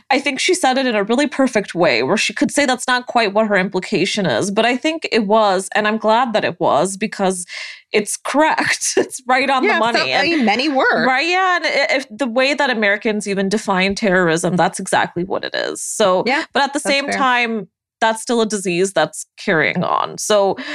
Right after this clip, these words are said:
Speaker 1: white men who decide to bomb mosques, we don't call them terrorists still in Western media,
Speaker 2: Mm-hmm.
Speaker 1: right? Like, it's the exact same problem.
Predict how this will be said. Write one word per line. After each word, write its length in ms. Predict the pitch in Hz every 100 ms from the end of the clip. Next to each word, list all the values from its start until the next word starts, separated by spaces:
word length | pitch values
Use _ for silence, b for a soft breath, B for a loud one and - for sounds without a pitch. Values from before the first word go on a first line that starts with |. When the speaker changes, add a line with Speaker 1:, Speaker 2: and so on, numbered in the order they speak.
| 269 226 _
Speaker 1:
white 460 | 208 240 254 -
men 460 | 233 220 214 214 214
who 200 | 220 254
decide 460 | 202 214 190 165 196
to 80 | 226
bomb 400 | 190 170 170 208
mosques, 760 | 220 240 247 247 - - - B B 247 B
we 200 | 220 233
don't 160 | 277 269
call 180 | 233 220
them 140 | 202
terrorists 560 | 196 208 202 175 208 -
still 460 | - 466 440 180 -
in 200 | 214 220
Western 460 | 208 - - 190
media, 360 | 196 - 160 117
Speaker 2:
Mm-hmm. 100 | 185
Speaker 1:
right? 220 | 175 214
Like, 180 | 226 240
it's 160 | 226 -
the 140 | 254
exact 600 | 220 240 226 196 - -
same 300 | - 190 160
problem. 560 | - - 160 - -